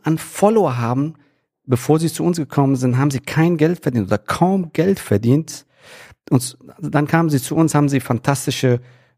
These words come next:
ähm, Premium-Coaching-Angebote kreiert, haben gelernt, ja, wie sie Neukunden gewinnen, so einen Sales-Prozess kreieren und, ähm, ja, ihre Umsätze deutlich, deutlich, deutlich steigern,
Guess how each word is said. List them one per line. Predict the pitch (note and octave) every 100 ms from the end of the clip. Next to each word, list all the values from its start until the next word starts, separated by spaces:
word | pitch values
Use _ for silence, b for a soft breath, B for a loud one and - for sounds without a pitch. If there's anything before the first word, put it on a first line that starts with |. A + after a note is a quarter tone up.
| -
ähm, | A#2 G#2+
Premium-Coaching-Angebote | - C#3+ C3 A2 - G3+ - D3+ B2+ A2 G#2+ G#2+ G#2+
kreiert, | - A#2 A#2+ B2 B2 -
haben | G#2+
gelernt, | F#2 F#2+ G#2+ A2+ G2+ _ _ _ _
ja, | G#2 G#2 A2+ -
wie | A#2
sie | G#2+
Neukunden | G2+ G2 B2+ D3+ - C#3+
gewinnen, | A#2 A2 A#2 A#2 A#2+
so | A#2
einen | F#2
Sales-Prozess | - - A#2+ C3 - - - - B2+ - - b b b
kreieren | - - A#2 A2+ - b b b _
und, | A2+ A2+ G2+ - -
ähm, | A2 A2 A2 - -
ja, | B2+ B2 A#2
ihre | A2+
Umsätze | B2+ C3+ B2 - A2
deutlich, | G2 - A2 B2+ C3 B2+ A#2 A2+
deutlich, | A2 A2 G2+ - -
deutlich | G#2 A2 - G2 -
steigern, | - - B1+ -